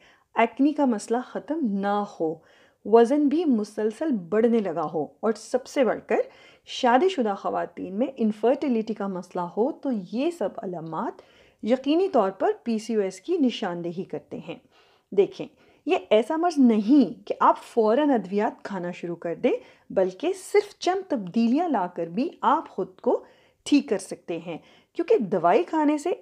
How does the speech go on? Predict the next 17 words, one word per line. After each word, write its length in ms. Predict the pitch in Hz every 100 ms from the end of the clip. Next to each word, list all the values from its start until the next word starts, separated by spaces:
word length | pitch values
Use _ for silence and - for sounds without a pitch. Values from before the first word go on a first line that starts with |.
| -
एक 200 | 240 269
महीने 340 | 311 302 302
तो 120 | 302 277
पीरियड्स 420 | 254 240 294 -
हो 180 | 254 233
जाते 340 | 190 190 170
हैं, 240 | 170 170 - _ _ -
मगर 320 | 208 226 320 -
अगले 260 | 220 269 330
महीने 360 | 302 277 311
फिर 220 | 320 302 262
वही 260 | 233 302
मसला 340 | 269 220 262 494 - _ _ 240
दोबारा 320 | 226 214 220
हो 180 | 202 196
जाता 320 | 170 156 - 175
है, 240 | 220